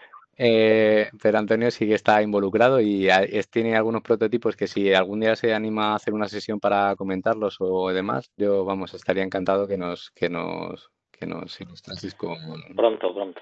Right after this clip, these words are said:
Speaker 1: con tus ejemplos. Pero si os fijáis, eh, entre la P y la L de uned Polar está el símbolo de Open Hardware. Eh, eso es porque desde el grupo, desde la rama y de-, desde la gente que movemos,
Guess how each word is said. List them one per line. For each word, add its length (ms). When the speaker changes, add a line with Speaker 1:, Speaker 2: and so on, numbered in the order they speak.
Speaker 1:
con 160
tus 140
ejemplos. 520
Pero 200
si 120
os 100
fijáis, 640
eh, 1040
entre 260
la 140
P 140
y 40
la 180
L 300
de 300
uned 280
Polar 360
está 280
el 60
símbolo 480
de 140
Open 240
Hardware. 440
Eh, 440
eso 180
es 80
porque 640
desde 240
el 80
grupo, 300
desde 220
la 140
rama 480
y 1080
de-, 280
desde 320
la 140
gente 320
que 640
movemos, 720